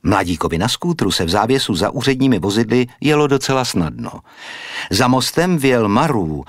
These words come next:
za motocyklisty do Avenue generála Gallieniho a odtud na široký bulvár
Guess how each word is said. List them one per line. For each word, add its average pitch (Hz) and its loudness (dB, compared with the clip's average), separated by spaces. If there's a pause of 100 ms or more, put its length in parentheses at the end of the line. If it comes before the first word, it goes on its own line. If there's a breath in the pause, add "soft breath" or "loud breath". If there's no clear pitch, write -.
(240 loud breath)
za 107 2
motocyklisty 135 0
do 110 0
Avenue 117 4
generála 98 2
Gallieniho 82 0 (380 loud breath)
a 110 2
odtud 208 0 (240)
na 127 4
široký 165 -2
bulvár 107 2